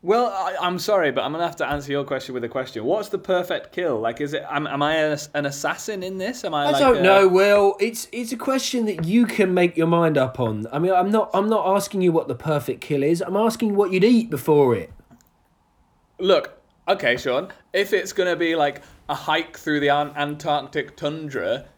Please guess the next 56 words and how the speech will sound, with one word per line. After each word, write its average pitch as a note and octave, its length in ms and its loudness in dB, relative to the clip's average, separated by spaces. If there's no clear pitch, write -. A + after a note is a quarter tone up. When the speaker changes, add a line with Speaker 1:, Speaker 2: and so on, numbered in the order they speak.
Speaker 1:
to C#3+ 120 -6
kill D3 340 0
someone C3+ 380 -2
with B2 140 -2
a A#2+ 60 -2
gun, A2+ 380 -4
I'm D3+ 120 -2
gonna D#3 100 -2
eat D#3+ 140 0
a D3+ 100 2
lot D3+ 160 2
of D3 100 -2
fatty D3 400 -6
things A#2+ 460 -10
so D3 140 -2
I C#3+ 40 0
can D3+ 240 -8
put D#3+ 140 -2
on D3+ 120 -2
a D#3 40 -4
bit D#3+ 120 -2
of D3+ 100 -6
fat B2 240 -4
to - 80 -20
keep D3+ 140 -8
me D#3 100 -10
warm. D#3 320 -4
But E3 140 -4
if G3 160 -4
it's E3+ 180 -6
like, E3 280 -4
I've C#3+ 120 -4
gotta D#3 200 0
go D#3+ 100 2
on D#3+ 120 0
a D3+ 60 0
big D3+ 200 -2
run D#3 400 -2
through D#3+ 200 -2
the D3+ 80 2
desert C#3+ 720 -4
to B2+ 180 -6
catch - 340 -10
a - 20 -8
guy, A2+ 400 -6
then E3 300 -2
I'm F3+ 160 -4
gonna F#3 180 -2
eat G3 140 0
a F3+ 100 2
light F#3 340 -2
salad F3+ 460 -4
or A2 100 -6
something, F#2+ 420 -12
you F#2+ 120 -10
know? A#2 260 -6